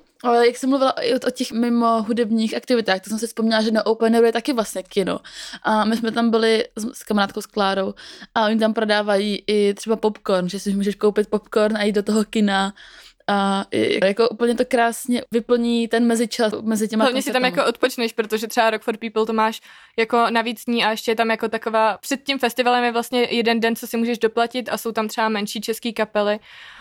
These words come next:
Speaker 2: A
Speaker 1: Mhm.
Speaker 2: vlastně je to strašně vyčerpávající, no, když tam jsi několik dní, takže třeba v tom kině si jako odpočneš, i když je teda pravda, že, eh, na Rock for People v tom kině to je prostě v cool zóně a pouští se tam takový filmy, co jako asi nejsou úplně jako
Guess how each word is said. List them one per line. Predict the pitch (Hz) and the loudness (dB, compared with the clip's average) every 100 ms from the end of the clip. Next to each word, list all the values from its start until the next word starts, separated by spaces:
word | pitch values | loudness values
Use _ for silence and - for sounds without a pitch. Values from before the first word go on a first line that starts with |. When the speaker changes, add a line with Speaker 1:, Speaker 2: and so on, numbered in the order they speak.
| - - - | -20 -8 -2
Speaker 2:
A | 220 214 208 | 2 2 0
Speaker 1:
Mhm. | 226 233 247 - _ _ | -2 -4 -8 -12 _ _
Speaker 2:
vlastně | 233 233 247 | -2 0 0
je | 233 | 0
to | 240 | -2
strašně | 247 240 247 | -2 -2 0
vyčerpávající, | 220 233 226 208 196 190 185 208 | 0 0 0 0 0 -2 -4 -6
no, | 185 | -4
když | 196 | -4
tam | 208 208 | -4 -6
jsi | 233 | -2
několik | 220 208 214 214 | -2 -2 -2 -2
dní, | 214 | -2
takže | 214 208 208 | -2 -2 -2
třeba | - 208 | -2 -2
v | |
tom | 226 | -2
kině | 214 214 208 | -4 -4 -2
si | 220 | -2
jako | 214 226 | -2 -2
odpočneš, | 220 208 - 208 | -4 -6 -2 -2
i | - | 0
když | 220 220 | 0 0
je | 226 | 2
teda | 220 220 | 2 0
pravda, | 226 220 220 | 0 -2 -2
že, | 220 226 220 | 0 0 0
eh, | - 202 | 0 0
na | 214 214 | 0 0
Rock | 214 | 0
for | - 208 | -2 -2
People | 220 220 | -2 -4
v | 220 | -2
tom | 226 226 | 0 0
kině | 226 220 220 - - - | 0 2 0 -4 -20 -4
to | 233 | -2
je | |
prostě | 214 220 247 | 0 0 -2
v | 233 | 0
cool | 240 233 | 4 4
zóně | 226 220 208 196 | 4 2 0 -4
a | - | -4
pouští | 220 214 - | -2 -2 -2
se | 226 220 | -4 -2
tam | 220 | -2
takový | 220 226 226 | -2 -2 -2
filmy, | 233 226 220 | 0 0 0
co | - 226 | -2 0
jako | 220 220 247 - - - - - _ 233 | 0 2 -2 -4 -20 -20 -20 -20 _ -4
asi | 240 | 0
nejsou | 311 233 262 269 | 0 2 4 2
úplně | 214 - 240 233 | 2 -2 0 0
jako | 233 | 0